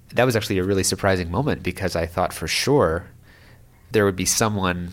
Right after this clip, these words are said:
inside of Google, Apple, et cetera, who's really thinking about the consequences of everything that were being made. And then I really realized, even when I went to conferences, there was no one who had genuinely been thinking about that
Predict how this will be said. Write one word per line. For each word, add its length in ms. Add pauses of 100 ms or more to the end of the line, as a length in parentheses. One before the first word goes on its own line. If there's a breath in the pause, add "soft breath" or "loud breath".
inside 380
of 400 (560)
Google, 440
Apple, 280
et 100
cetera, 400
who's 240
really 200
thinking 400
about 220
the 60
consequences 880 (100)
of 280
everything 360
that 120
were 80
being 240
made. 240 (640 loud breath)
And 160
then 100
I 80
really 300
realized, 500
even 140
when 100
I 40
went 120
to 60
conferences, 560
there 160
was 200
no 220
one 320
who 320
had 320
genuinely 760
been 220
thinking 280
about 260
that 320